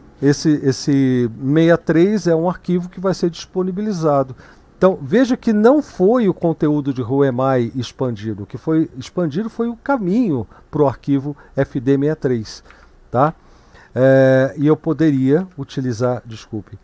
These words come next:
eu poderia utilizar isso, por exemplo, num CAT. Veja,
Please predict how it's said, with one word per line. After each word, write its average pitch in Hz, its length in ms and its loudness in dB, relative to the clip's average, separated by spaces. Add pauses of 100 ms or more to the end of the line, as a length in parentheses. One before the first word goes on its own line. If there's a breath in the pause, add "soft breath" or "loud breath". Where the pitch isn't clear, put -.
(380 soft breath)
eu 113 60 -6
poderia 139 360 2
utilizar 151 500 0
isso, 160 280 -2
por 214 180 -2
exemplo, 190 560 0 (320)
num 147 140 -4
CAT. - 520 0 (1120 soft breath)
Veja, 110 440 0